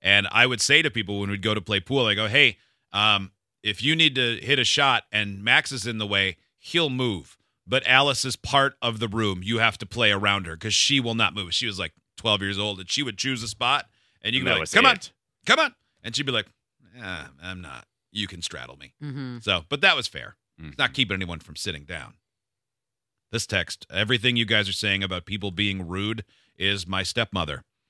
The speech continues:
Speaker 1: It got to the point where I'd have to leave put-me-down notes under vases, picture frames, and decor because she moved everything."
Speaker 2: I've heard a lot of step this and step that since
Speaker 4: Yeah.
Speaker 2: we started this.
Speaker 1: Yes.
Speaker 4: Yeah, moving stuff, I think, is the, the biggest one.
Speaker 3: I am so rude.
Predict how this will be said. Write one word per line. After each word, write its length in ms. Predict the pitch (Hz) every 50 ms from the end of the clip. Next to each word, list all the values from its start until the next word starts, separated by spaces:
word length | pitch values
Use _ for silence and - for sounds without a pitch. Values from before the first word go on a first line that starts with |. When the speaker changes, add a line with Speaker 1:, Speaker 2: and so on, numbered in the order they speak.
| _ _ _ _ -
Speaker 1:
It 60 | - 98
got 180 | 120 120 117
to 60 | - 113
the 80 | 98
point 200 | 104 120 120 90
where 120 | 90 104 104
I'd 60 | 104
have 120 | 98 -
to 80 | - 104
leave 240 | 101 104 98 - _
put-me-down 680 | - 139 - 120 117 95 85 107 104 110 113 107 101
notes 280 | 95 90 92 90 - -
under 240 | - 113 117 120 113
vases, 460 | 92 92 98 104 98 - - 107 - -
picture 380 | - 123 131 - - 143 131
frames, 380 | - - 123 117 117 117 107 98
and 120 | 104 92
decor 540 | 87 92 - - 113 120 110 98 90 82 - _ _ _ _ -
because 300 | 101 101 - - 107 101
she 160 | - - 117
moved 500 | 107 104 104 107 113 117 123 127 92 85
everything." 540 | 90 71 71 90 87 80 - 90 85 82 80
Speaker 2:
I've 60 | 76 -
heard 100 | 165 170
a 40 | 147
lot 160 | 113 117 110
of 80 | -
step 420 | - - - _ - 127 120 120 _ _ _ - 127 123 _ _ 90 85 92 90 -
this 280 | 113 117 120 110 - -
and 140 | 95 85 -
step 380 | - - 113 107 - - -
that 340 | 82 87 87 87 76 73 - - - -
since 220 | - - 101 98 107
Speaker 4:
Yeah. 100 | 107 107
Speaker 2:
we 60 | 104
started 500 | 101 - 120 98 98 104 92 82 78 73
this. 160 | 80 82 95
Speaker 1:
Yes. 220 | 80 76 - - -
Speaker 4:
Yeah, 180 | 98 98 95
moving 520 | 95 98 101 110 127 127 123 107 110 101 92
stuff, 360 | - - - 90 80 76 -
I 120 | 80 78
think, 260 | - - 76 71 67 71
is 200 | 69 65 - _
the, 220 | 65 64 62 64 _ _ _ _ _ _ _ _ _ _ _ _ _ _ _ _
the 80 | 69
biggest 400 | 62 - 67 62 58 58 - _ _
one. 200 | _ 53 - 151
Speaker 3:
I 60 | 208 240
am 140 | 240 233 -
so 220 | - - 151 151
rude. 520 | 156 139 139 139 165 165 131 - - 143